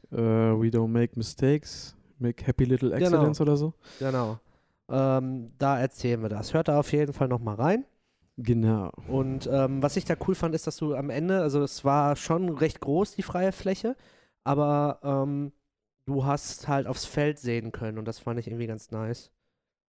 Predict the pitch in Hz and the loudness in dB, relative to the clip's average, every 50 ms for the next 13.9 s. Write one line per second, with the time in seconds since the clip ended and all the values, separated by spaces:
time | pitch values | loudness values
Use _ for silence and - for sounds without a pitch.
0 | _ _ _ 127 120 120 120 117 117 117 117 117 117 113 113 117 - _ _ _ | _ _ _ -8 -6 -4 -2 -2 -2 -2 -2 -4 -6 -8 -10 -12 -14 _ _ _
1 | _ _ _ _ _ _ _ _ _ _ _ _ _ _ _ _ _ _ _ 123 | _ _ _ _ _ _ _ _ _ _ _ _ _ _ _ _ _ _ _ -4
2 | 117 - - _ - 120 131 131 - - - 135 135 143 151 156 123 156 160 156 | -4 -4 -6 _ -6 -4 -2 -2 -2 -2 0 0 2 4 2 2 2 2 2 2
3 | 165 151 156 151 151 151 - - - - 143 127 135 139 127 123 117 113 110 104 | 2 2 2 0 -2 -4 -6 -8 -2 0 0 2 2 0 0 0 2 2 2 2
4 | 98 101 95 - _ _ _ _ _ _ _ _ - 107 107 110 107 104 120 - | 0 -4 -10 -14 _ _ _ _ _ _ _ _ -18 -10 -4 -2 0 0 0 -2
5 | 104 120 113 107 101 - - 98 101 - - _ _ _ _ _ _ _ _ _ | 0 0 0 0 -2 -4 -8 -12 -14 -14 -18 _ _ _ _ _ _ _ _ _
6 | - - - _ _ _ _ _ _ _ _ _ _ _ _ _ _ _ _ _ | -20 -20 -20 _ _ _ _ _ _ _ _ _ _ _ _ _ _ _ _ _
7 | _ _ _ 123 120 117 117 113 113 107 104 120 123 123 127 123 120 120 120 120 | _ _ _ 4 4 6 6 6 4 4 2 0 0 0 0 2 2 2 4 4
8 | 127 123 131 123 123 120 113 80 120 127 143 156 143 - 101 107 110 107 110 110 | 4 4 6 4 4 2 2 0 0 0 0 0 0 0 0 2 2 2 2 2
9 | 113 123 120 113 110 - - - _ _ _ _ _ _ _ _ _ _ _ _ | 2 2 2 0 -2 -6 -10 -20 _ _ _ _ _ _ _ _ _ _ _ _
10 | _ _ _ _ _ - 110 110 110 110 110 113 113 113 - - - _ _ _ | _ _ _ _ _ 2 4 4 4 4 2 0 -2 -4 -6 -12 -20 _ _ _
11 | _ _ _ _ _ _ _ _ _ _ _ _ _ _ _ _ _ _ _ _ | _ _ _ _ _ _ _ _ _ _ _ _ _ _ _ _ _ _ _ _
12 | _ _ _ _ _ - 123 120 - - 147 160 165 - 226 220 196 175 - - | _ _ _ _ _ -4 -4 -4 0 0 0 0 2 2 0 0 0 -2 -6 -2
13 | - 135 131 120 143 143 139 123 - 127 120 - 127 156 220 - - - | -2 -2 0 0 0 0 0 -2 -4 -6 -6 -6 -6 -6 -8 -10 -14 -20